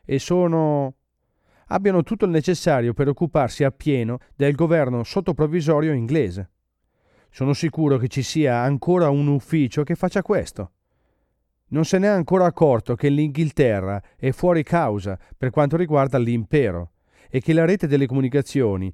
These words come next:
si è spostata in Inghilterra. Ora queste sono le più vecchie linee di comunicazione al mondo, ancora all'opera e da lungo tempo funzionanti. L'impero britannico, il sole non tramonta mai su di esso,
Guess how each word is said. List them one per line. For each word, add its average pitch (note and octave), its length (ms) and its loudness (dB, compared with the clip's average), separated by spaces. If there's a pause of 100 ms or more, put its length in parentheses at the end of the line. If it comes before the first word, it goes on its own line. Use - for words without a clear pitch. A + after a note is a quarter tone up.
(140)
si - 160 -2
è - 20 0
spostata D#3+ 480 -2
in E3 60 0
Inghilterra. D3+ 680 -2 (840)
Ora C#3+ 240 2
queste D3+ 260 0
sono C#3+ 260 0
le C3+ 160 2
più F3+ 280 -2
vecchie E3 320 0
linee D3+ 220 0
di B2 40 -2
comunicazione C#3 680 0
al B2 100 0
mondo, A2+ 400 -2
ancora D#3+ 460 2
all'opera C3+ 500 2 (240)
e D#3 100 -2
da E3 140 4
lungo E3 380 2
tempo E3 280 0
funzionanti. B2+ 720 -4 (880)
L'impero F#3 440 2
britannico, G#2 920 -2 (680)
il C3+ 160 -4
sole D3+ 260 2
non C3 160 2
tramonta C#3+ 420 2
mai C#3+ 240 -2
su - 140 -10
di G2+ 140 -4
esso, F#2 480 -8